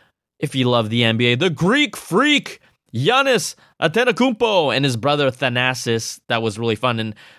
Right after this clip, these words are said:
I finally got back. So this podcast is coming out just a little later because I've just been on the go and grinding. But you wanna be a part of the show, you know how to do it. Call in, applebitshow at gmail dot com,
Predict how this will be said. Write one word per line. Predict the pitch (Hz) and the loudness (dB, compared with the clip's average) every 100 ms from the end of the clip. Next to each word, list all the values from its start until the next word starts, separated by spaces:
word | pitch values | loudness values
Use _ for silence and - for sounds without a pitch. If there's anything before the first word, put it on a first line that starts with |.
| _ | _
I | - | -4
finally | 143 135 | -2 0
got | 123 117 | 0 0
back. | 120 113 | 0 -2
So | - 123 | 0 -2
this | 120 | -2
podcast | - 175 175 170 156 | -4 -4 -2 -4 -4
is | 127 | -4
coming | 151 135 | -4 -2
out | 131 123 - _ _ _ - | -2 -4 -4 _ _ _ -6
just | 185 190 - | -4 -2 0
a | |
little | 170 170 156 | 0 2 0
later | 131 151 170 127 | 0 0 0 -2
because | 113 107 135 113 101 - - _ _ _ | -2 -4 -2 -2 -4 -16 -20 _ _ _
I've | 147 165 | -2 -2
just | 127 | -2
been | 127 113 - | -2 -2 -2
on | 127 135 | -2 -2
the | 120 | -2
go | 101 117 113 110 107 _ _ - | -2 0 2 0 -2 _ _ -4
and | 117 107 | -2 -2
grinding. | 98 117 113 110 104 98 - _ _ _ _ _ - | -2 0 0 0 -2 -4 -8 _ _ _ _ _ -4
But | 247 214 - - - _ _ | -2 -2 -4 -12 -14 _ _
you | 110 | -2
wanna | 143 185 | 0 2
be | 190 | 0
a | |
part | 170 185 | 0 0
of | |
the | 180 | 0
show, | - 185 | 0 0
you | 156 | 0
know | 151 | 0
how | 170 170 | 2 2
to | 156 | 0
do | 135 160 | 0 0
it. | 147 _ | -2 _
Call | - 165 190 165 | -6 -2 0 -2
in, | 170 175 123 104 _ _ _ 139 | -2 -2 -2 -6 _ _ _ -4
applebitshow | 165 208 165 123 - - 156 151 151 | -4 -2 -2 -2 -4 -4 -2 0 0
at | 104 | -2
gmail | 135 143 139 | -4 -2 0
dot | 135 117 - | 0 -2 -2
com, | 131 127 | -2 0